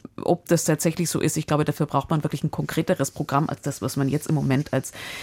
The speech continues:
Papier hat. Und da ist eben die Frage, inwieweit ein möglicher Koalitionspartner, die F D P würde mitgehen, aber ob eine S P D mitgehen würde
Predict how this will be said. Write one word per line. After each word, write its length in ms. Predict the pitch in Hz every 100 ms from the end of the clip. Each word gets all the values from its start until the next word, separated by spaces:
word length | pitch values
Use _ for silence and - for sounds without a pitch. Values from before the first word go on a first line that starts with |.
| - - - -
Papier 400 | 175 - 202 208
hat. 220 | 214 -
Und 260 | 175 170
da 60 | 165
ist 120 | 175
eben 220 | 131 170
die 100 | 165
Frage, 340 | 156 156 156 160
inwieweit 680 | 156 151 143 143 147 - 147
ein 120 | 147
möglicher 280 | 147 147 151
Koalitionspartner, 960 | 147 139 151 165 - 165 165 170 156 - _ _ -
die 100 | -
F 100 | -
D 100 | 240
P 180 | 202 180
würde 120 | 165
mitgehen, 540 | 180 - 214 208 208 -
aber 220 | 160 143
ob 100 | -
eine 220 | - -
S 180 | 277 -
P 120 | 233
D 120 | 170
mitgehen 360 | 139 - 143 135
würde 260 | 120 -